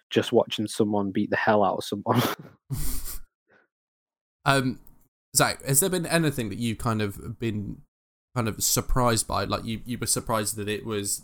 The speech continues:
Speaker 2: the way that it turned out to be? Like, you, you, you picked something up expecting it to be a certain way, and then all of a sudden you read it and it took a complete turn.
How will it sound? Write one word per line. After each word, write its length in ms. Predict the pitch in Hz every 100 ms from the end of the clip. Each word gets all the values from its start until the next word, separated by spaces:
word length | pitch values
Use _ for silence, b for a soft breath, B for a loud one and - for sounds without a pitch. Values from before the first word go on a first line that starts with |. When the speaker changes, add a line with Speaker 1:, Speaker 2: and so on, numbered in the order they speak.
| -
Speaker 2:
the 60 |
way 200 | 104 104
that 140 | 104 104
it 160 | 95
turned 260 | - 104 95
out 180 | 101 -
to 80 | 101
be? 280 | 78 71 - b b b
Like, 140 | 110
you, 180 | 107 110
you, 140 | 120 107 -
you 120 | 123
picked 240 | - 123
something 400 | - 110 104 110
up 240 | 113 101 - - -
expecting 560 | - - - 113 98 110
it 120 | 104
to 80 | -
be 220 | 104 110
a 60 | 107
certain 380 | - 120 107 107
way, 220 | 110 87
and 140 | 80 107
then 100 | 110
all 160 | 110
of 80 | 104
a 60 | 107
sudden 320 | - 98 101
you 100 | 101
read 200 | 113 104
it 80 | 98
and 100 | 101
it 160 | 87
took 200 | - 113
a 60 | 110
complete 600 | - 104 - 110 101 -
turn. 360 | - 107 65